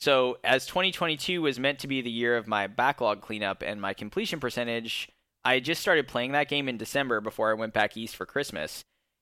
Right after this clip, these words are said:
and was like, "Wow, this is really fun." It was kinda scratching that itch of Dante's Inferno for me. I hadn't played a game like that in a little while.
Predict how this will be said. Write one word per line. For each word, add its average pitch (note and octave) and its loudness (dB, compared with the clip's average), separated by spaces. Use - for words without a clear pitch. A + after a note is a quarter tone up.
and C3 6
was A#2+ 2
like, A2+ 6
"Wow, A#2+ 4
this C3+ -2
is G#2+ -6
really C#3+ 4
fun." C3+ 4
It B2 -4
was B2+ -2
kinda E3 2
scratching C#3+ 2
that B2+ 2
itch C3+ 0
of A2 2
Dante's B2+ 0
Inferno A#2+ 0
for B2+ -4
me. B2 -2
I A2 4
hadn't A2+ 0
played A2+ 0
a G#2+ 0
game G#2+ -6
like F#2 -2
that B2 2
in B2+ -6
a A#2+ -6
little A2 -6
while. A#2 2